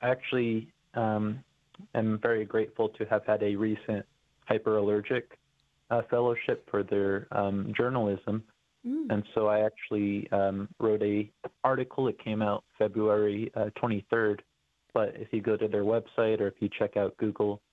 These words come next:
Speaker 1: it's titled Indi-, Indigenous Resilience and Futurism in the Hamptons. And so it goes a little bit about the background of the work, some of the pieces, how it, um, is relevant to kind of art history and the wider art world.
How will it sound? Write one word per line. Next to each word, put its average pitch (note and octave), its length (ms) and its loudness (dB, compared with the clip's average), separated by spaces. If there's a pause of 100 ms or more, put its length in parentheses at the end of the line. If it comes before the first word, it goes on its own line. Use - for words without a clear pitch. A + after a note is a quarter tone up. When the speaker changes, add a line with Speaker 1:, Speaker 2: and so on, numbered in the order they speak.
(260)
Speaker 1:
it's - 180 -4 (120)
titled G2+ 400 0 (440)
Indi-, G#2+ 260 0 (120)
Indigenous A2 520 -2
Resilience A2+ 540 0 (160)
and F#2+ 160 -2
Futurism A2 760 -2
in G#2 120 0
the G2 80 0
Hamptons. A2+ 500 -2 (560)
And G2+ 180 0
so G#2 60 2
it G2+ 100 0
goes G#2+ 220 0
a G#2 40 -6
little G2+ 200 0
bit G2 160 -2
about G2 480 0
the G2 100 -4
background G#2 540 0
of F#2 80 -2
the G2+ 100 -2
work, A2 360 0 (120)
some G2+ 140 -2
of F#2+ 160 -2
the G2+ 80 -4
pieces, A2 640 0 (580)
how G2+ 200 2
it, G2+ 100 2 (180)
um, G2+ 400 0 (280)
is G#2+ 160 0 (100)
relevant G#2 460 0 (160)
to G2 260 0
kind G#2 100 0
of - 60 -6
art G#2+ 240 0
history G#2 540 0
and F#2+ 160 -2
the G2 80 2
wider G2 420 0 (320)
art G#2 180 0
world. A2 480 2